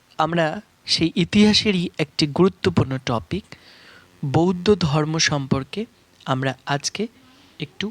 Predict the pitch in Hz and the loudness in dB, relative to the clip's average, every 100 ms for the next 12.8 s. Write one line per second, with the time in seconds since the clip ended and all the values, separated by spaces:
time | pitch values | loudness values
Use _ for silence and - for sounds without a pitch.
0 | - - 131 127 - - - 127 123 - | -10 -8 -6 -6 -8 -12 -14 -12 -12 -16
1 | - _ _ _ _ _ - 120 131 - | -20 _ _ _ _ _ -14 -10 -10 -12
2 | - 151 156 160 170 165 165 165 175 180 | -4 2 2 2 2 4 2 2 0 -2
3 | - _ _ _ _ 156 127 160 202 220 | -12 _ _ _ _ -8 2 4 4 4
4 | 170 139 131 127 135 139 147 151 190 - | 4 4 2 0 -2 0 2 4 2 -4
5 | - - _ 139 139 143 160 160 147 147 | -20 -20 _ -8 -6 -2 0 2 0 0
6 | 151 - 156 160 156 - - 185 202 - | -2 -2 0 0 0 0 2 2 0 -2
7 | 175 - 147 135 123 123 117 123 139 - | -2 0 0 0 0 -2 2 2 2 -4
8 | - - 131 - - 151 143 139 143 139 | -18 -6 -4 -2 -2 0 2 4 6 4
9 | 139 123 120 180 - - - 123 127 - | 4 -2 0 -2 -4 -20 -6 -2 -2 -2
10 | 101 98 - - - - _ - - - | -2 -2 -4 -6 -8 -14 _ -20 -18 -20
11 | _ - 160 180 - - 165 160 151 156 | _ -4 -4 -4 -12 -2 2 2 2 2
12 | 156 151 147 143 147 151 151 | 2 2 0 -2 -4 0 0